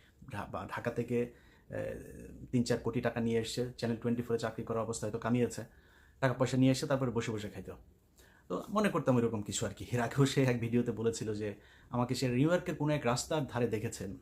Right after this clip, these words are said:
হুম। কথা তো বলেন চিবায় চিবায় বিশাল এক, দেখলে মনে হয় যেন শেরে বাংলা একে ফজলুল হকের চাইতে বেশি জ্ঞানী লোক। তো ও, উনি এর আগেও আমাকে নিয়ে এই ধরনের কথাবার্তা বলেছেন। আহ, সবশেষ আমি হচ্ছে Uber চালাই। শাহেদ আলম, আমি শুধু Uber চালাই না,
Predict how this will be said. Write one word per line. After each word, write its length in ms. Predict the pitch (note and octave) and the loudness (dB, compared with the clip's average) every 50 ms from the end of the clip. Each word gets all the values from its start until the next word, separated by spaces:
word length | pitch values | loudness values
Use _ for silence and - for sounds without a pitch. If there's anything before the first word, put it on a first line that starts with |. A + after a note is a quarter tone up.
| - - - | -16 -18 -16
হুম। 180 | D#3 E3+ - - - - _ _ - - - - _ - - - - - - - | -14 -14 -14 -14 -16 -20 _ _ -20 -20 -20 -20 _ -20 -20 -20 -18 -12 0 0
কথা 180 | C3+ C3 E3 | 2 2 2
তো 120 | - C#3 - | 0 0 2
বলেন 320 | D3 D3+ D3+ D3 C#3+ C3 | 4 4 6 6 4 4
চিবায় 320 | B2+ - C3 B2 B2 A#2 | 4 2 2 4 4 2
চিবায় 300 | A#2 - A#2 A#2 A#2 A2+ | 2 2 2 2 2 2
বিশাল 280 | G#2 A2 - A#2+ A2+ A2 | 0 -2 -2 -2 -2 -2
এক, 100 | A2 G#2+ - A2+ A2+ A2 A2 | -2 -6 -6 -6 -6 -4 0
দেখলে 240 | A#2 A#2+ A#2+ C3 B2+ | 0 0 2 2 2
মনে 160 | B2 B2 B2+ | 2 4 4
হয় 80 | B2+ A#2+ | 4 4
যেন 160 | B2 B2+ B2 | 2 2 0
শেরে 200 | B2 - A#2 A#2+ | 0 2 0 2
বাংলা 220 | A2+ A#2+ A#2 A#2+ | 2 2 2 0
একে 140 | A2+ - A2+ | -2 -2 -6
ফজলুল 340 | - - A2+ G#2 G2+ G#2+ G#2+ | -6 -6 -6 -6 -4 -6 -6
হকের 180 | G#2+ G#2 G#2+ G#2 | -6 -6 -8 -8
চাইতে 260 | - G#2+ G#2+ - G#2 | -8 -8 -8 -6 -8
বেশি 200 | G#2 G#2 G#2+ G#2 | -8 -8 -8 -8
জ্ঞানী 200 | F#2+ G2+ G2+ G2 | -8 -6 -6 -8
লোক। 140 | F#2+ - - - - _ _ - - - - - - - - - - | -8 -12 -14 -18 -20 _ _ -20 -20 -20 -20 -20 -20 -20 -20 -10 -6
তো 300 | A2+ G#2+ G2 F#2+ - - - - - | -4 -4 -4 -4 -8 -12 -16 -8 -2
ও, 260 | A#2+ A#2 A#2 A2 - | 0 2 2 0 2
উনি 520 | - C#3 C#3 C#3+ C3+ C3 B2+ A#2 - - - - _ - - - - - - _ _ | 4 4 6 8 8 6 4 2 -2 -10 -16 -20 _ -20 -20 -20 -20 -20 -20 _ _
এর 80 | C3+ B2 | 0 0
আগেও 180 | A#2+ A#2 A#2+ | 0 2 2
আমাকে 260 | B2 A#2 A2+ A#2 - A#2 | 0 0 0 -2 -4 -6
নিয়ে 120 | A2 G#2 | -6 -6
এই 80 | G#2+ G#2 | -6 -6
ধরনের 180 | G#2+ G#2+ G2+ | -8 -8 -6
কথাবার্তা 380 | G2 G2+ G#2 G#2 G2+ G#2 - G2 | -8 -8 -6 -6 -8 -6 -8 -8
বলেছেন। 380 | G2+ G#2 A2 - - D#3+ F3+ - - _ _ _ _ - _ _ _ _ _ _ _ | -8 -8 -10 -8 -8 -8 -10 -10 -14 _ _ _ _ -20 _ _ _ _ _ _ _
আহ, 400 | - - - - - - - C3 - | -14 -14 -12 -12 -12 -12 -14 -12 -10
সবশেষ 580 | - - D3 C#3 - D#3 D#3 D3 - - - - - | -2 -2 -2 0 2 2 2 2 2 -2 -4 -6 -6
আমি 140 | A2+ A#2 A#2+ | -2 -2 -2
হচ্ছে 200 | A#2+ - - A2 | -2 -2 -4 -6
Uber 220 | A2 A2+ A#2 A2 | -2 0 0 0
চালাই। 360 | G#2+ - G2 F#2+ F#2 F#2 - - | 0 -4 -6 -6 -8 -10 -12 -14
শাহেদ 240 | - - C3+ D3 D#3 | -4 0 0 2 4
আলম, 240 | D#3 D3 A2+ G2 F#2 - _ _ _ _ _ _ _ _ _ - - - - _ _ _ _ - | 4 2 2 0 -2 -8 _ _ _ _ _ _ _ _ _ -20 -20 -20 -20 _ _ _ _ 0
আমি 100 | D3+ D#3 | 0 2
শুধু 280 | - F#3+ F#3 F3 - - | 2 2 2 0 2 4
Uber 280 | D3+ D#3 D#3+ E3+ E3 D3+ | 4 6 8 8 8 8
চালাই 300 | - C#3 A#2+ A#2 G#2 G2+ | 6 2 2 2 0 -2
না, 160 | F#2+ F#2 | -6 -8